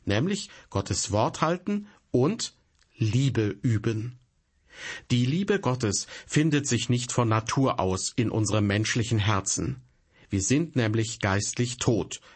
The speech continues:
wie Paulus in Römer drei, Vers zwölf unterstreicht. „Sie sind alle abgewichen und allesamt verdorben. Da ist keiner, der Gutes tut, auch nicht einer.“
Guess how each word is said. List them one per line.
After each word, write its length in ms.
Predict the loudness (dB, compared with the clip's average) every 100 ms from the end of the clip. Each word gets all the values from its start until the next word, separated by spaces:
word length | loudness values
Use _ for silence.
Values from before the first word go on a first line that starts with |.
| _
wie 140 | -4
Paulus 500 | -2 0 2 0 -2
in 180 | -2 0
Römer 300 | 2 2 2
drei, 380 | 0 2 2 0 -4
Vers 440 | -6 0 0 -2 -6
zwölf 380 | -2 0 0 0
unterstreicht. 880 | -2 0 0 -2 -2 -4 -6 -14 -20 _ _ _
„Sie 180 | -8 -4
sind 300 | 0 -2 -2 -2
alle 380 | 0 2 0 -2
abgewichen 720 | -2 -2 0 0 0 -2 -2 -10 -2
und 300 | -2 0 0
allesamt 540 | 0 2 0 0 0
verdorben. 640 | 0 2 2 0 -2 -6 -8 -16 -8
Da 80 | -2
ist 200 | -2 -2
keiner, 360 | 0 0 2 0
der 160 | 0
Gutes 420 | 0 -2 -2 -4 -4
tut, 360 | -4 -4 -6 -14 -18 -2
auch 340 | 0 0 -2
nicht 360 | -2 -2 -4 -2
einer.“ 440 | 0 0 0 -4